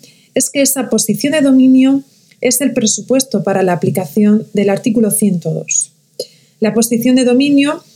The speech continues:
no se puede prohibir porque si estamos en un sistema de competencia,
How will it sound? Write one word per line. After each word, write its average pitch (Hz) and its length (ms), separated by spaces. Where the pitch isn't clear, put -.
no 240 180
se 247 140
puede 214 300
prohibir 269 500
porque 233 300
si - 180
estamos 214 760
en 202 120
un 214 120
sistema 208 500
de 170 120
competencia, 240 800